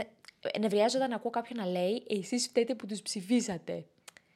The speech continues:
Αυ-, μα-, με αυτή τη δήλωσή σου δεν είναι σαν να μετακυλείς την ευθύνη στο, στους ψηφοφόρους,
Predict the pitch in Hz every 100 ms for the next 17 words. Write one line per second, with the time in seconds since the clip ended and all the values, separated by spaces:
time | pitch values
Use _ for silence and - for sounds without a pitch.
0 | _ _ _ _ _ _ _ _ _ _
1 | _ _ _ 220 220 - - 226 220 208
2 | 214 247 370 262 285 294 - 196 - 180
3 | - 220 226 220 202 196 190 185 190 185
4 | 180 190 175 - 180 170 156 160 - -
5 | - - - - 185 170 160 170 - -
6 | 185 185 180 - 175 170 160 160